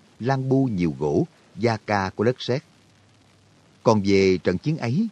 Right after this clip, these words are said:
đúng như mà các đã nói, có thể coi như một sự kéo dài của trận chiến mười tám năm trước. Mười tám năm trước, bộ lạc Cách Hùng ở Gia Ca đột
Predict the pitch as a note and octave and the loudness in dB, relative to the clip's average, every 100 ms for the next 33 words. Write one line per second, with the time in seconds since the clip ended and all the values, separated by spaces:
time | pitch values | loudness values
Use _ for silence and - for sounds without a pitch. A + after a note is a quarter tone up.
0 | - _ A2+ F3+ F3+ A#2 G#2+ E2+ D#2 B2 | -10 _ 0 2 4 2 2 0 -4 -6
1 | A2 E2 F2 A2+ F3+ - _ _ _ - | -6 -4 -4 -4 -6 -10 _ _ _ 0
2 | G#3+ G#2+ A#2+ C3+ A#2+ G#2+ A2+ G#2+ F#2+ G2 | 0 2 0 0 0 0 0 0 0 -2
3 | - G#2 F#3 A3+ A#2+ F2+ G2+ B2 F2 - | -2 -2 -2 -2 0 0 -2 -4 -6 -2
4 | C#3+ G#3+ A2+ D#2 - G2 E3+ D#3 B2 C#3+ | 0 2 2 0 -2 -4 -2 -4 -4 -2
5 | G3 - _ _ _ _ _ _ _ _ | -4 -6 _ _ _ _ _ _ _ _
6 | A2 G2+ F2+ A2 F3 D3 - G#3+ - _ | 2 4 2 -2 -2 -2 0 -2 -4 _
7 | C3 F#2+ F#2+ F2 - F#3+ F#3 F#2+ F2 C#2 | -2 0 0 -2 -4 -8 -4 -2 -2 -4
8 | - - F2+ F#2 B2+ A2 - F2+ D#2+ - | -12 -4 -4 -2 -4 -4 -4 -8 -8 -12
9 | _ _ B2+ | _ _ 0